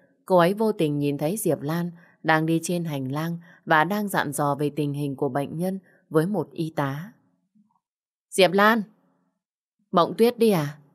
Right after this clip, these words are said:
Diệp Lan nghe có người gọi mình, liền xoay đầu nhìn, nhìn thấy Mộng Tuyết thì mỉm cười, nói với y tá bên cạnh. "Cô cứ đi trước đi."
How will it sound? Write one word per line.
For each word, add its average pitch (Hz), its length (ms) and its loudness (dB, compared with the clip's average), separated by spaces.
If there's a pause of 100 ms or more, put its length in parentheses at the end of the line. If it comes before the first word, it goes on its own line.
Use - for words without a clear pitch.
(720)
Diệp 156 220 4
Lan 151 280 4
nghe 151 140 0
có 190 160 0
người 151 260 2
gọi 135 220 2
mình, 135 280 -2 (280)
liền 156 220 4
xoay 196 220 0
đầu 147 220 2
nhìn, 135 320 -2 (260)
nhìn 160 220 4
thấy 165 180 0
Mộng 165 300 0
Tuyết 254 200 -2
thì 165 120 0
mỉm 143 320 -2
cười, 139 320 -2 (320)
nói 143 200 4
với 202 140 -2
y 185 180 0
tá 165 280 -4
bên 190 200 -2
cạnh. 143 220 -6 (1500)
"Cô 185 120 6
cứ 196 140 2
đi 180 220 4
trước 220 220 -4
đi." 170 240 -4